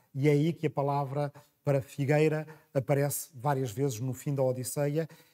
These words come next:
e é quando, eh, eh, Ulisses se refere às figueiras da sua Ítaca natal, que o pai finalmente o reconhece como sendo seu filho. E a figueira acaba por ser uma árvore que une as infâncias e as vidas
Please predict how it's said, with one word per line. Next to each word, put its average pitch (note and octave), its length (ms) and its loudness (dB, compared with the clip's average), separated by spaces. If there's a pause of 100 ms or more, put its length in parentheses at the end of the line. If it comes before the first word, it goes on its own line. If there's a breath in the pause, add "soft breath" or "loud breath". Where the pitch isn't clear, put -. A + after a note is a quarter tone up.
(120)
e C#3 180 4
é D3 120 6
quando, C3 540 0 (340 soft breath)
eh, C3+ 80 0
eh, C3+ 500 -4 (600)
Ulisses D#3 440 2
se - 100 -6
refere D#3 360 -2
às D3 120 -4
figueiras C#3+ 580 2
da C#3 100 -4
sua D3 260 0
Ítaca D3 400 0
natal, C#3+ 500 2 (220 loud breath)
que - 60 -8
o C#3 60 0
pai D3 200 -2
finalmente C#3 640 -12
o D3+ 80 -6
reconhece C3 500 -4
como B2 180 -8
sendo B2+ 200 -8
seu A#2 140 -10
filho. F#2 260 -16 (800)
E A#3 160 -4
a A#3+ 40 2
figueira A3 320 2
acaba G#3 280 0
por F#3 120 -8
ser F#3+ 180 0
uma F3 120 4
árvore F#3 260 2
que - 120 -2 (160)
une G3 400 4 (340 loud breath)
as D3+ 180 6
infâncias D#3+ 680 4
e C#3 100 -2
as D3+ 120 2
vidas E3+ 480 2